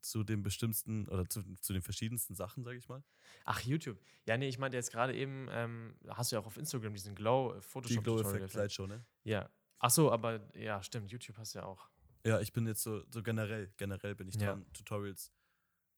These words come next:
Speaker 1: ready zu machen, dass man da quasi so ein bisschen, ja,
Speaker 2: Was
Speaker 1: was weiß ich.
Speaker 2: weitergibt.
Speaker 1: Genau, so zum Color Grading habe ich jetzt ein Video aufgenommen.
Speaker 2: Ah,
Speaker 1: Dann
Speaker 2: geil,
Speaker 1: gibt's
Speaker 2: das guck
Speaker 1: noch
Speaker 2: ich mir
Speaker 1: so
Speaker 2: auf jeden Fall an.
Speaker 1: zu so einem bestimmten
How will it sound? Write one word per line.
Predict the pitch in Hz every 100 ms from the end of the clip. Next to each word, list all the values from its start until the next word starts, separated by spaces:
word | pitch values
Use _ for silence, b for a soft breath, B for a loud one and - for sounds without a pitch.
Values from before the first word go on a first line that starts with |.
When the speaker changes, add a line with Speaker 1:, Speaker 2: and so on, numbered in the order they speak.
| -
Speaker 1:
ready | 104 104
zu | -
machen, | 104 98 - 107 _ _ _
dass | 101 -
man | 95
da | 95
quasi | - 98 92
so | 95
ein |
bisschen, | 92 - 98 98 _ _ _ _ _ _ _ _ _ _ _ _ _ _ _ _
ja, | 110
Speaker 2:
Was | 95
Speaker 1:
was |
weiß | 101 98
ich. |
Speaker 2:
weitergibt. | 90 92 - - - _ _
Speaker 1:
Genau, | - 117 110 98 - -
so | - 104
zum | - 101
Color | 107 107
Grading | 101 98 101 113 110
habe | 98
ich | 92
jetzt | 98
ein | 101
Video | 101 101
aufgenommen. | 95 - 98 98 - - _ _ -
Speaker 2:
Ah, |
Speaker 1:
Dann | 117
Speaker 2:
geil, | 95
Speaker 1:
gibt's | 92 98
Speaker 2:
das |
guck | -
Speaker 1:
noch | 98
Speaker 2:
ich |
mir | 107
Speaker 1:
so | 95
Speaker 2:
auf |
jeden | 98 95
Fall | 101 104
an. | - - - _ _
Speaker 1:
zu | -
so | 98
einem | 98
bestimmten | 98 - 101 95 92 90